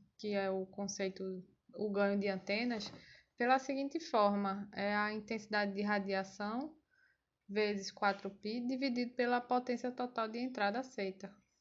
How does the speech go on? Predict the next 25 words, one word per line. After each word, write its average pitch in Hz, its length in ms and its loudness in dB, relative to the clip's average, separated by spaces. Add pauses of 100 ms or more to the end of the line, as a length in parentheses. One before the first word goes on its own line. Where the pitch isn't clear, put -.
(600)
Daí 208 360 2
você 262 280 2
consegue 262 720 2
ter 254 240 10
uma 285 220 2
referência, 262 760 0
né, 196 140 -4
que 220 380 -2
é 214 520 0 (140)
a 220 480 -4
irradiação 220 1120 -2 (200)
da 214 220 4
antena 226 300 0
isotrópica. 196 720 0 (320)
Então, 220 140 -6
sempre 285 240 -2
que 302 60 2
a 285 40 4
gente 262 200 0
calcula 247 440 2
o 240 80 0
ganho, 226 360 0
a 247 40 4
gente 233 240 -4
calcula 208 800 0